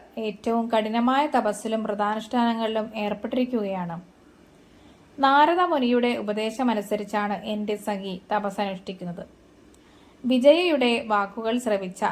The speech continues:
ജടാധാരിയായ നരോത്തമൻ ചിരിച്ചുകൊണ്ടാരാഞ്ഞു, "ഹേ സഖി, നീ എന്നെ പരിഹസിക്കാൻ വേണ്ടിയാണോ ഈ പ്രഭാഷണം മെനയുന്നത്? എന്നാൽ നീ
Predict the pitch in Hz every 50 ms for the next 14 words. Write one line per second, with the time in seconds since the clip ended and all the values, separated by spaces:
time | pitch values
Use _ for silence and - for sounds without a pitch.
0 | - - 220 214 208 190 202 202 214 233 240 262 262 269 269 277 277 269 240 214
1 | 208 208 208 202 196 190 190 185 185 185 - 208 214 214 208 202 - 202 196 196
2 | 180 - 277 269 254 247 226 220 208 202 196 196 196 202 196 - - - - _
3 | - _ _ - _ - - 233 240 285 302 294 - 262 240 233 240 247 240 240
4 | - - - - _ _ _ - 240 254 285 330 330 277 247 240 254 262 254 233
5 | 208 196 208 208 226 233 233 262 247 247 262 262 262 254 233 208 208 208 226 226
6 | 220 202 196 202 208 202 196 202 233 208 214 220 202 196 190 196 196 196 196 -
7 | - 214 220 214 220 214 214 220 220 233 226 233 233 233 277 403 - - - -
8 | - _ - - - - - - - - - 240 226 226 233 247 254 247 254 254
9 | 247 247 254 302